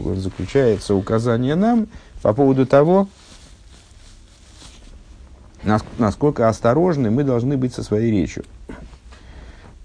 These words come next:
Ворум вибалта цадиким воздермитма мейтмен алидн пашикосу вамы кум цадиким домим ливейриом.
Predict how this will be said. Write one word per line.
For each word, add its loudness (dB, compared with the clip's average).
Ворум 2
вибалта 2
цадиким -2
воздермитма -2
мейтмен -2
алидн 0
пашикосу -6
вамы -4
кум -2
цадиким -4
домим 0
ливейриом. -2